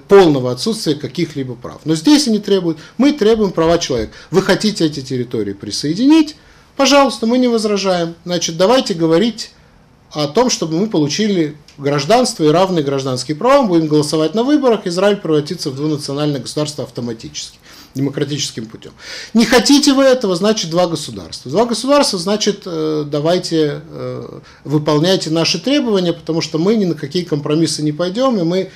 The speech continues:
ни от каких требований отступаться не будем. Я вам скажу даже больше, что два государства для двух народов — это неизбежность,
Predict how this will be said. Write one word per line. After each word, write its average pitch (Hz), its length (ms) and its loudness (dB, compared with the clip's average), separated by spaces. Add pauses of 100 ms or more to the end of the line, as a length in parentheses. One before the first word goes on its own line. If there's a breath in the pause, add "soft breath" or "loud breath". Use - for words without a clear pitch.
(100)
ни 156 80 2
от 147 120 0
каких 156 320 -4
требований 170 420 0
отступаться 147 600 -6
не 131 280 -4 (140)
будем. 101 340 -16 (1080 loud breath)
Я 202 120 6
вам 233 100 6
скажу 208 320 4
даже 185 280 4
больше, 175 600 2 (140)
что - 260 -10
два 165 220 2
государства 202 520 2
для 170 80 -4
двух 196 200 -2
народов — 185 460 0
это 165 540 0
неизбежность, 160 1080 2